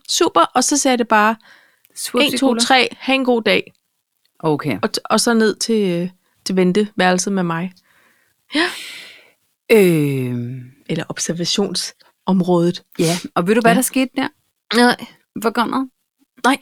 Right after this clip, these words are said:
Speaker 2: Han var lige, øh, altså, han har ikke, han, han har ikke haft nogen bivirkninger.
Speaker 1: Nej, nej.
Speaker 2: Men altså, han var sådan lidt, fordi han havde egentlig glemt det lidt i morges, og så alligevel, så vidste han det godt, og han havde glædet sig på en måde, fordi han er sådan lidt træt af det der corona.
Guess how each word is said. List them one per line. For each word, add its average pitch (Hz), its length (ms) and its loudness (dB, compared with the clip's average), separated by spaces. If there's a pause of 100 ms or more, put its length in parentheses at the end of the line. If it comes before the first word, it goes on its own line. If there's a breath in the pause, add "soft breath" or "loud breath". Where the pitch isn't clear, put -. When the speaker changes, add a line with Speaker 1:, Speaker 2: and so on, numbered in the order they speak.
(480)
Speaker 2:
Han 220 200 0
var 208 120 2
lige, 233 540 0
øh, 214 120 -4
altså, 208 460 -4
han 214 160 -2
har 214 140 0
ikke, 202 200 -6
han, 202 240 -6
han 214 200 -4
har 220 80 0
ikke 202 120 -4
haft - 260 -14
nogen 202 400 -6 (100)
bivirkninger. 196 460 -6 (280 loud breath)
Speaker 1:
Nej, 262 180 -4
nej. 226 120 0
Speaker 2:
Men - 80 0
altså, 190 200 0
han 208 160 -2
var 208 160 2
sådan 233 140 -4
lidt, 220 160 -2
fordi 214 240 -8
han 190 140 -4
havde - 160 -8
egentlig 226 300 -4
glemt 220 260 -2
det 240 100 -2
lidt 226 140 -2
i 220 40 -4
morges, 202 460 -2
og 233 80 -4
så 226 120 0
alligevel, 202 400 -4
så 214 180 -4 (160)
vidste 196 200 -4
han 214 120 -4
det 202 100 -6
godt, 165 300 0
og 160 80 -4
han 180 180 -4
havde 185 220 -2 (100)
glædet 226 380 2
sig 285 200 4 (240)
på 254 60 0
en 220 120 0
måde, 202 380 2
fordi 196 280 -8
han 190 180 -4
er 185 60 -2
sådan 180 180 -10
lidt 180 100 -10
træt - 260 -8
af 139 60 -8
det 139 100 -10
der - 100 -8
corona. 254 480 0